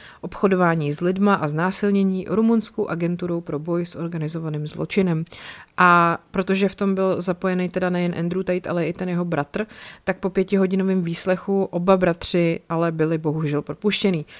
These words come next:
Eh, Tate teda popřel jakýkoliv pochybení samozřejmě. No, ale dvacátého devátého prosince dva tisíce dvacet dva policie na základě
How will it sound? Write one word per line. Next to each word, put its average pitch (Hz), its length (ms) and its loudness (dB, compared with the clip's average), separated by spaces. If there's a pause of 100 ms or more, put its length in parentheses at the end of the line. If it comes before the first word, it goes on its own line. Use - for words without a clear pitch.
(280)
Eh, 170 60 -4 (180)
Tate 214 280 2
teda 196 260 -2
popřel 175 580 -2
jakýkoliv 160 560 -6
pochybení 185 540 2
samozřejmě. 147 720 -8 (580)
No, 196 300 2
ale 202 260 2
dvacátého 277 520 2
devátého 269 380 2
prosince 240 420 0
dva 214 140 2
tisíce 214 380 -4
dvacet 214 300 0
dva 151 220 -2
policie 180 460 -2
na 170 80 0
základě 190 600 -2